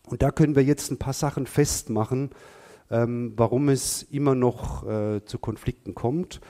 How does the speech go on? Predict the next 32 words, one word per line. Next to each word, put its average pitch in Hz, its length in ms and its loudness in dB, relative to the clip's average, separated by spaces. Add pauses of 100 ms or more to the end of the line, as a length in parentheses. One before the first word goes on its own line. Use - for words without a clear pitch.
(280)
obwohl 123 500 4
man 143 260 2
ja 135 300 0
gesehen 113 560 0
hat, 135 260 -2
was 117 180 -2
der 107 200 -2
M 113 140 -4
A 104 160 -2
H 95 160 -2
macht. 92 600 -2
Also 101 160 -8
das 107 160 -10
ist - 180 -6
jetzt - 160 -6
quasi 107 260 -6
die 117 100 -6
Vorgeschichte 123 840 -2
dazu. 120 520 0 (560)
Und 113 160 -4
ich 113 100 -6
bin 113 120 -2
froh, 139 320 10
dass 117 240 4
ihr 113 120 2
hier 113 200 2
in 104 100 -2
Hanau 107 340 0
so 104 180 -4
eine 95 220 -6
tolle 98 280 -2
Entwicklung, 98 600 -4